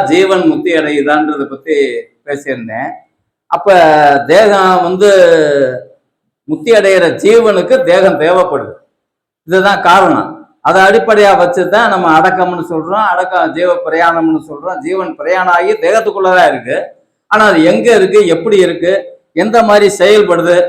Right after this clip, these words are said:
அப்படிங்கிற இந்த செயல்பாடுகளை பத்தி சும்மா ஒரு ரெண்டு வரியில சிம்பிளா சொல்றேன். அதாவது ஜீவனானது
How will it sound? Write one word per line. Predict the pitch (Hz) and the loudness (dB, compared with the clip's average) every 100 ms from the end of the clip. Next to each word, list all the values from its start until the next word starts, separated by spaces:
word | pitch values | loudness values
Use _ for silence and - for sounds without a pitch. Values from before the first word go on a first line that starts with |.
| - | -4
அப்படிங்கிற | 156 160 190 190 175 | -4 0 0 0 -2
இந்த | 160 143 | -4 -4
செயல்பாடுகளை | 175 220 202 185 165 156 | -2 0 0 0 0 -2
பத்தி | 156 160 226 - | -4 -4 -4 -4
சும்மா | 196 190 | -4 -2
ஒரு | 180 | -4
ரெண்டு | 175 175 | -6 -6
வரியில | 170 180 170 160 160 _ _ _ - | -4 -4 -4 -4 -6 _ _ _ -16
சிம்பிளா | 156 143 175 165 | -12 -4 -2 -2
சொல்றேன். | 143 139 143 139 _ _ _ _ _ _ _ _ _ _ - | -4 -6 -6 -10 _ _ _ _ _ _ _ _ _ _ -8
அதாவது | 139 175 196 190 185 185 170 156 143 135 131 120 117 113 - _ _ _ _ _ _ 117 | 0 2 4 4 4 4 4 4 2 0 0 -2 -4 -8 -14 _ _ _ _ _ _ 0
ஜீவனானது | 190 277 254 226 202 190 180 175 | 2 4 4 4 2 2 2 2